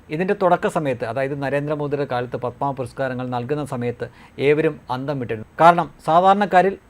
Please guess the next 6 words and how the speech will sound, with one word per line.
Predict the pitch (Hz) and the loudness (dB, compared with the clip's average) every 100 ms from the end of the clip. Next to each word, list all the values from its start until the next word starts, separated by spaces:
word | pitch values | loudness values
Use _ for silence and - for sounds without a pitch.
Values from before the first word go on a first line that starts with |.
| - | -4
അസാധാരണക്കാരായുള്ളവരെ | 131 - 180 185 185 180 160 156 151 151 147 147 143 190 - - - | 0 4 6 6 2 2 0 2 2 2 0 0 0 -4 -10 -20 -4
തിരഞ്ഞു | 135 147 160 156 | 0 0 0 -2
പിടിച്ചു | 139 120 147 - - - | -4 -4 -10 -12 -18 -8
ഈ | 131 | -6
പുരസ്കാരം | 127 127 120 - 135 127 | -4 -4 -4 -4 -4 -2
നൽകുന്ന | 120 120 120 123 | -4 -4 -4 -6